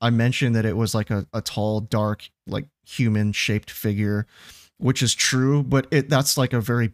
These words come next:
basic description. The other weird part about it was that it looked kind of like, um, it was surrounded by some sort of, like, cloud or mist,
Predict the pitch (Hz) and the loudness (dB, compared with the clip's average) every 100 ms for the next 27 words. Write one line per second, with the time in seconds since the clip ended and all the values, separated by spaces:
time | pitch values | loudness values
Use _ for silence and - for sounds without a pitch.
0 | - 110 113 110 - 104 - 90 - - | -2 -2 0 -4 -4 -4 -4 -4 -6 -8
1 | 55 - - 131 117 139 151 156 156 - | -10 -14 -6 -4 0 0 2 0 -2 -8
2 | 131 113 120 127 - - 113 113 101 98 | -4 0 0 0 -2 -4 -2 -2 -2 -2
3 | 101 107 - _ - - - 120 117 123 | -2 -4 -6 _ -20 -20 -4 0 2 0
4 | 117 120 117 - - 113 107 104 104 98 | 0 -2 -2 -6 -4 0 0 0 -2 -4
5 | - 98 92 92 - _ 123 113 - 113 | -4 -4 -2 -4 -8 _ -2 0 0 0
6 | 104 101 101 101 101 101 95 - 104 101 | 0 0 0 -2 -2 -2 -2 -2 -2 -2
7 | - 101 101 90 95 - _ - - 110 | -2 -2 -4 -4 -6 -10 _ -14 -4 0
8 | 104 110 113 98 95 101 98 98 - - | 2 0 0 -4 -4 -4 -2 -2 -4 -6